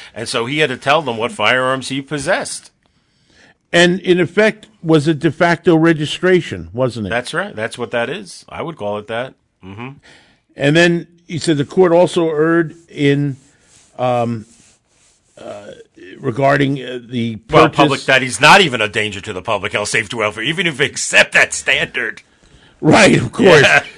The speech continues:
Speaker 2: And then even factually, how do these two, uh, minor D P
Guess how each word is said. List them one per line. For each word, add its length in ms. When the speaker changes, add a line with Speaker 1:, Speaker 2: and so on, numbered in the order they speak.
Speaker 2:
And 120
then 160
even 280
factually, 560
how 120
do 100
these 260
two, 420
uh, 140
minor 460
D 340
P 500